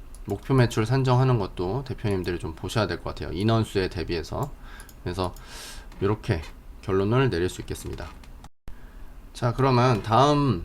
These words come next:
이제 백 평 이상짜리로 넘어가 볼 텐데, 이 정도면 좀 이제 큰 규모의, 어, 센터라고 할 수 있겠죠. 물론 뭐 예전에는 더 큰 규모도 있었는데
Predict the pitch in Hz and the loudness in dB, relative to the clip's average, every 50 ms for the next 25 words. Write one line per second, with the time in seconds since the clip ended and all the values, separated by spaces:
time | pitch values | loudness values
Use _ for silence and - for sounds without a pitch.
0 | - - - 110 95 110 104 98 95 87 76 62 - - - - 120 - - 143 | -8 -10 -10 -6 -2 0 0 2 2 0 -2 -4 -8 -12 -8 -8 -6 -2 2 4
1 | 123 110 104 120 139 147 131 143 131 110 113 104 95 98 90 92 101 101 95 87 | 4 4 6 4 2 2 4 4 4 4 4 2 2 2 2 2 2 2 2 0
2 | 85 76 - - 110 113 113 120 98 71 60 - - 104 113 139 151 151 139 139 | -2 -4 -6 -4 -4 0 0 0 0 0 -4 -4 -4 0 2 2 2 2 2 2
3 | 127 123 120 120 117 - 110 104 98 92 87 80 80 73 - - - 170 147 107 | 4 4 2 2 0 -2 -2 -2 -2 -2 -4 -4 -6 -8 -6 -4 -2 0 0 0
4 | 87 - - 101 95 92 90 87 101 139 151 139 - - - - - 87 85 80 | -2 -2 -2 0 0 2 2 2 0 -2 -4 -6 -14 -18 -16 -12 -8 -6 -6 -6
5 | 78 78 76 78 - - - - - - - 117 120 139 131 123 117 123 127 127 | -6 -6 -8 -8 -10 -14 -18 -16 -12 -6 -6 -4 -2 0 0 0 2 2 0 0
6 | - 95 - - 92 - - 87 90 - - - - - - - - - - - | 0 -4 -4 -4 -4 -4 -2 -2 -2 -2 -4 -8 -16 -16 -16 -16 -14 -14 -16 -16
7 | - - - 110 127 143 139 127 104 101 98 98 92 87 90 90 139 151 139 127 | -10 -2 2 4 6 6 6 6 6 6 6 6 6 4 4 4 6 6 6 6
8 | 120 117 113 110 101 92 - - - 156 151 143 123 - 101 107 113 110 104 87 | 6 4 2 0 -2 -6 -6 -2 -2 0 0 0 -2 0 0 0 2 2 2 0
9 | 82 - 104 98 87 82 85 87 110 107 92 | 0 0 -2 -2 -2 -2 -4 -4 -4 -4 -6